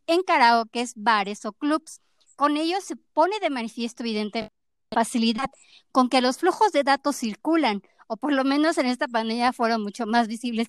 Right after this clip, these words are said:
que nunca. Sin embargo, también representa un problema de vigilancia y privacidad para las personas, un tema súper importante. Yo creo que se tiene que resolver esto, ya que habrá vigilancia en el lugar de trabajo y pasaportes sanitarios digitales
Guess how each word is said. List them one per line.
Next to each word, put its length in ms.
que 100
nunca. 420
Sin 220
embargo, 460
también 300
representa 400
un 40
problema 340
de 120
vigilancia 580
y 40
privacidad 760
para 240
las 160
personas, 580
un 180
tema 260
súper 420
importante. 760
Yo 260
creo 120
que 100
se 120
tiene 280
que 120
resolver 540
esto, 460
ya 140
que 160
habrá 420
vigilancia 840
en 180
el 60
lugar 260
de 120
trabajo 520
y 140
pasaportes 760
sanitarios 500
digitales 640